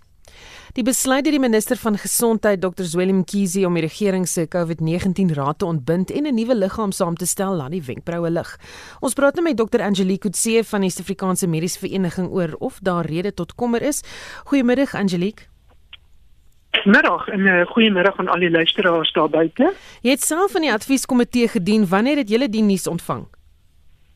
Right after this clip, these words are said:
Speaker 2: Ehm, ons het dit Vrydagmiddag ontvang. So, ja, vier se kant het, het, het, het ons dit net sommer net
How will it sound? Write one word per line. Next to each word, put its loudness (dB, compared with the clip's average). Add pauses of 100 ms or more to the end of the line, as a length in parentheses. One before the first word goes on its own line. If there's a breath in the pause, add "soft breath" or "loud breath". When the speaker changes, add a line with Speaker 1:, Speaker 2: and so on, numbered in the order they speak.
(540)
Speaker 2:
Ehm, 4
ons 2
het 4
dit 2
Vrydagmiddag 2
ontvang. -2 (640)
So, 4 (540)
ja, 2 (200)
vier 0
se 4
kant -6
het, -6
het, 0
het, -6
het -2
ons 0
dit 2
net 0
sommer 2
net 0